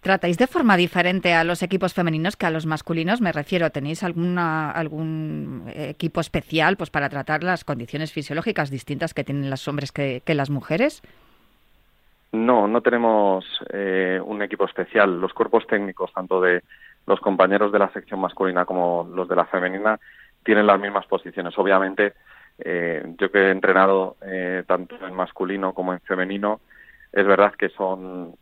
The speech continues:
Speaker 2: eh, eh, mundos, digámoslo así, diferentes, ni mejores ni peores, pero bueno, por
Speaker 1: Mm.
Speaker 2: genética somos diferentes y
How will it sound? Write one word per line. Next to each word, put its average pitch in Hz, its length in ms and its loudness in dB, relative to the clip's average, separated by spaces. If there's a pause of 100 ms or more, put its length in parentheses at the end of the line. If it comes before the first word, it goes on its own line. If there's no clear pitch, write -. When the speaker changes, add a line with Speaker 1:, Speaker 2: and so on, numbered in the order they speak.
Speaker 2:
eh, 87 320 0 (880)
eh, 90 340 -4
mundos, 101 500 4
digámoslo 95 500 2
así, 92 300 -4 (120)
diferentes, 101 580 0
ni 107 120 -2
mejores 120 340 2
ni 117 120 -2
peores, 101 400 4
pero 90 200 0
bueno, 90 220 -4
por - 180 -6
Speaker 1:
Mm. - 40 -4
Speaker 2:
genética 101 460 4
somos 95 260 -2
diferentes 127 580 -2
y 87 260 -10